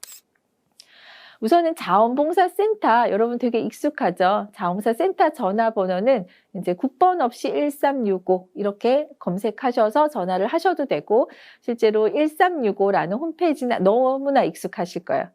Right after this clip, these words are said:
그리고 지금 이 교육을 들으시는 것도 지금 홈페이지에 들어오셔서 교육을 들으시는 분도 계실 텐데,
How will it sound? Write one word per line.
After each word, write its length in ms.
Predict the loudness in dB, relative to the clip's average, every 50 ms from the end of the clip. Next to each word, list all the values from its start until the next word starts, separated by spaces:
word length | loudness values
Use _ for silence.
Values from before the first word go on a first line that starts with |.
| _ _
그리고 220 | 0 0 0 2
지금 260 | 0 0 0 2 0
이 140 | 0 -2 0
교육을 340 | 0 2 0 2 0 -2 -2
들으시는 500 | 0 0 -2 -2 -2 -2 -2 -2 -2 0
것도 400 | -2 -2 0 2 2 0 0 0 -6 -18 _ _ _
지금 180 | _ -10 -8 -4
홈페이지에 420 | -4 -4 -2 0 0 2 2 0
들어오셔서 580 | 0 2 2 2 2 2 2 2 2 2 2 0
교육을 360 | 0 -2 -4 -2 -2 -4 -4
들으시는 480 | -4 -4 -2 -2 -4 -2 -4 -4 -4 -4
분도 260 | -6 -6 -4 -4 -4
계실 380 | -4 -4 -6 -4 -4 -6 -6 -4
텐데, 480 | -8 -10 -4 -2 0 2 2 0 -2